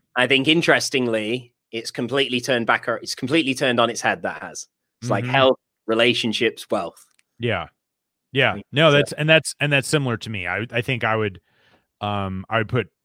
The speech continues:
Speaker 2: uh, relationships, um, higher, relationship, like, with myself. Like, I'm, I'm looking at, like, what, like, what has the opportunity to be the most long-term?
Speaker 1: Hmm.
Speaker 2: Right?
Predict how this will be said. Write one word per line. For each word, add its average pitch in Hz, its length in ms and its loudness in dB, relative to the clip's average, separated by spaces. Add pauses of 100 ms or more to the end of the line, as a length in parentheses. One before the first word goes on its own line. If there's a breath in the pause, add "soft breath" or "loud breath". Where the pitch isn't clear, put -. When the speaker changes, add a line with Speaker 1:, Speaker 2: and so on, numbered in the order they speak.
(100)
Speaker 2:
uh, 92 280 -4
relationships, 113 840 -4 (1000)
um, 92 520 -6 (140)
higher, 175 540 -4 (440)
relationship, 107 560 -6 (160)
like, 104 140 -8
with 98 120 -8
myself. 107 560 -2 (340 soft breath)
Like, 143 120 0
I'm, 147 180 4
I'm 139 120 0
looking 170 240 4
at, 143 60 2
like, 117 200 -2
what, 131 360 0 (840)
like, 120 180 -2
what 180 220 0
has 143 400 2
the 120 200 -2 (160)
opportunity 120 680 -2
to 110 120 -8
be 113 180 -4
the 107 80 -4
most 110 380 -2
long-term? 101 760 -4 (880)
Speaker 1:
Hmm. 104 260 -2 (460)
Speaker 2:
Right? 127 260 0